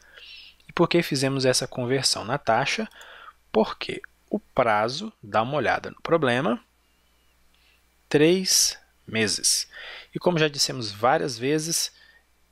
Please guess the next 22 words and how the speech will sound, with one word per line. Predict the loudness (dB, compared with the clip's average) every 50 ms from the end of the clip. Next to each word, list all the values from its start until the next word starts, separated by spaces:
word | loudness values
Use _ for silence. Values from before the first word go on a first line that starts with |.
| _ _ _ _ _ -6
e | -4 -2 0 0 0 0 -2 -6 -10 -14 -20 _ _ -20 -20 -20 _ -20 -20 _ _ _ _ _ _ _ _ _ _ -2
vamos | -2 0 0 -2 -6 -6
dizer | -6 -4 -4 -4 -4 -4 -6 -8
mais | -8 -2 0 2 2 2 0 -2
uma | -4 -4 -4
vez | -2 -4 -4 -2 -4
aqui | -6 -6 -8 -12
nesse | -10 -4 -2 -2 -2
curso, | 0 -2 -4 -4 -2 -4 -6 -4
a | 0
referência | 0 0 0 2 2 2 2 2 0 2
da | 2 0 0
taxa | 2 -2 -2 -2 -2 -8
e |
do | -10 -10
prazo | -4 0 0 2 2 0 -4
precisam | -4 -2 -2 0 -2 -2 -4 -6 -2 0
sempre | 0 0 0 -2 -6 -8 -8 -8 -8 -8 _ _ _ -20 -20 _ _
ser | 0 0 2 2 0 -2 -4 -8 _ _ _
iguais, | -8 -8 -4 -2 -4 -4 -2 -2 -4 -4 -4 _
tudo | -10 -8 -4 0
bem? | 2 0 0 0